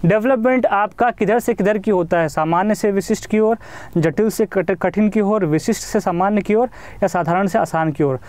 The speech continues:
सीधा सा आंसर है इसका भी, इसका भी क्या होगा? सामान्य से विशिष्ट की ओर। जटिल से कठिन दोनों लगभग एक ही शब्द है,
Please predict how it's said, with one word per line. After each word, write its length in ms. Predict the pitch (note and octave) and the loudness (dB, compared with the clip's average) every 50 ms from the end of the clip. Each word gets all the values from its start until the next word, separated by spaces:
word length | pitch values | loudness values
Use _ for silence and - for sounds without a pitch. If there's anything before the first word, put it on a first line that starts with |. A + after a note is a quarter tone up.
| - - - - - - - - - | -18 -18 -18 -18 -18 -20 -18 -16 -4
सीधा 240 | - E3+ E3 G3 | -2 0 2 2
सा 140 | G3+ - G#3+ | 2 2 0
आंसर 280 | G#3 G3+ G3 G3+ G#3+ G#3+ | 0 0 0 0 0 2
है 60 | G3 | 0
इसका 220 | F3+ - - G#3 | 0 0 0 0
भी, 120 | F#3+ G#3 G#3+ | 2 2 0
इसका 220 | F3+ - - G#3 | 0 0 0 0
भी 100 | G3 G3+ | 0 0
क्या 160 | F3+ - G#3 | 0 0 0
होगा? 320 | G3 G3 G3 G3 A3 B3 A#3 | 2 2 2 2 0 0 0
सामान्य 560 | - - E3 D3+ D#3 D#3+ E3+ F#3 G3+ G3+ G3 | -2 -2 -2 0 2 2 2 2 2 0 -2
से 240 | - - A3+ A#3 G#3+ | 0 0 0 2 2
विशिष्ट 480 | E3 D3+ D3+ D3 - F#3+ - - - | 2 0 -2 -2 -2 -4 -4 -6 -4
की 160 | - F3+ F3 D#3 | -2 2 2 2
ओर। 180 | D3 C3+ B2 - - - - - - - | 2 0 -2 -6 -12 -18 -18 -16 -6 -2
जटिल 360 | D#3+ D3 E3+ D#3+ - G#3+ A#3 A3 | 0 0 0 2 2 0 0 2
से 160 | - A3+ G#3+ | 0 -2 0
कठिन 340 | - A3 G#3 - A3 G#3+ F#3 | 0 0 0 2 0 2 2
दोनों 220 | F3 F3+ F#3+ F#3 | 2 2 2 2
लगभग 280 | F#3 F3+ E3+ G3+ G#3 A3 | 2 2 2 0 0 2
एक 200 | G3+ F3+ E3+ - | 2 0 2 0
ही 100 | A3 G3+ | -2 -2
शब्द 300 | - G3+ G3+ F#3 F#3 G3 | 0 -2 0 0 0 0
है, 220 | F#3+ G3+ A3 | 2 2 0